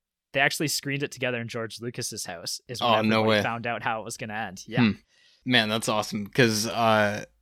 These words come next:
Speaker 2: this would not have been a cult classic if not for that.
Speaker 1: Yeah. That, that's part of what makes it so great, is the
Speaker 2: Yeah.
Speaker 1: original ending.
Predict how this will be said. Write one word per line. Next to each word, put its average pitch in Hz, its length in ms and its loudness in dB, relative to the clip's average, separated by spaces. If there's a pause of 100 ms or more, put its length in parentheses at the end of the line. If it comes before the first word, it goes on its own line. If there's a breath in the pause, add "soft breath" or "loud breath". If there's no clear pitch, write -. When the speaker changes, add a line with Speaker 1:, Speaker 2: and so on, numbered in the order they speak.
(540)
Speaker 2:
this 131 280 2
would 147 120 2
not 117 260 8
have 117 140 2
been 107 300 2
a 104 140 -6
cult - 340 -4
classic 104 760 -4
if 113 200 -2
not 104 220 2
for - 140 -10
that. - 340 -10 (600)
Speaker 1:
Yeah. 139 220 0 (600)
That, 180 220 6
that's 185 160 0
part 208 220 6
of 214 40 4
what 220 140 2
makes 165 220 0
it 131 80 -8
so 143 260 0
great, 123 300 -4
is 110 100 -8
the 127 100 -4
Speaker 2:
Yeah. 113 240 2
Speaker 1:
original 131 540 -4
ending. 107 400 -8